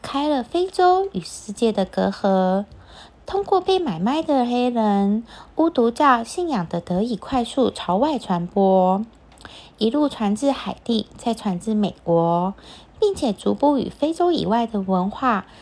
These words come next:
产生了融合。形成了新的教义和信仰。而巫毒两个字也从最初的守护信仰，逐渐演变成了巫术信仰。一九五零年代，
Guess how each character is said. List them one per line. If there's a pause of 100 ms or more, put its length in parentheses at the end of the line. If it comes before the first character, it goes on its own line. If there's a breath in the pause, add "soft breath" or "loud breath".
(100)
产
生
了
融
合。 (560 loud breath)
形
成
了
新
的
教
义 (260 loud breath)
和
信
仰。 (720 loud breath)
而
巫
毒
两
个
字 (340 loud breath)
也
从
最
初
的
守
护
信
仰， (360 loud breath)
逐
渐
演
变
成
了
巫
术
信
仰。 (960 loud breath)
一
九
五
零
年
代，